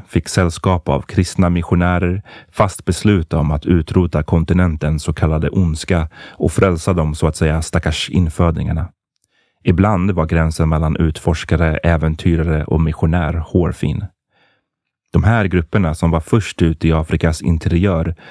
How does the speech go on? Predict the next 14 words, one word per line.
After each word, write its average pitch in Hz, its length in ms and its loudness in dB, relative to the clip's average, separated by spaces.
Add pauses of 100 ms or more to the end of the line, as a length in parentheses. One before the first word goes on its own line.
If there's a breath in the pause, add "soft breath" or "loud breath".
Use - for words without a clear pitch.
(220 loud breath)
följdes 113 440 2
senare 87 420 0
av 82 300 2
europeiska 82 600 0
stater 85 720 0
i 85 100 2
mer 80 420 0
officiell 80 520 0
bemärkelse. 85 680 -2 (880)
Samtliga, 92 680 0
från 82 380 2
missionärer 87 640 0
till 82 320 -2
tjänstemän, 90 640 0